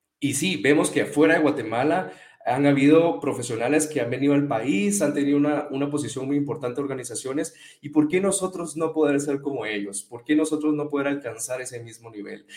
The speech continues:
Y creo que esa es la búsqueda constante, es la búsqueda de estas oportunidades que, eh, ya lo mencionaron anteriormente, buscar,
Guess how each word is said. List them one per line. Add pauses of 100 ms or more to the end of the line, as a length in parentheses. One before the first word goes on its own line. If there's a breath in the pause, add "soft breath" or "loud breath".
(180 loud breath)
Y
creo
que
esa
es
la
búsqueda
constante,
es
la
búsqueda
de
estas
oportunidades
que, (340 soft breath)
eh,
ya
lo
mencionaron
anteriormente,
buscar,